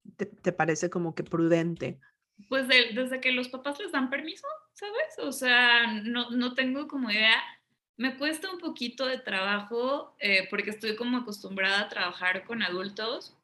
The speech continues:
Speaker 2: pero, por ejemplo, si veo una carta al trabajo, le voy a decir que eso tiene que ver con cuestiones de escuela, ¿no? O sea, trato como
Speaker 1: Ah,
Speaker 2: de,
Speaker 1: ok.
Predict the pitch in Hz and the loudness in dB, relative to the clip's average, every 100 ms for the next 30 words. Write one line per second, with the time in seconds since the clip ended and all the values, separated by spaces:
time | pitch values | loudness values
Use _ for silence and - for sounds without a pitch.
0 | - 262 262 254 254 262 226 185 175 180 | 0 6 8 8 4 0 -4 -6 -6 -6
1 | 180 180 190 208 214 - _ _ _ - | -2 -2 0 2 0 -2 _ _ _ -4
2 | 190 - 190 196 202 208 226 214 208 170 | -4 -2 -4 -2 0 2 2 0 -4 -2
3 | 165 165 185 165 180 170 165 175 175 170 | -2 -4 -8 -8 -4 -4 -4 -8 -6 -6
4 | 170 170 160 180 202 165 - 160 151 147 | -4 -2 -4 -4 -8 -10 -8 -8 -8 -12
5 | - 185 175 160 156 180 190 175 175 180 | -4 -2 0 0 -2 -4 -6 -6 -4 -4
6 | 190 190 208 202 180 170 165 - 151 - | -6 -6 -4 -2 2 4 2 0 -6 -6
7 | 147 | -8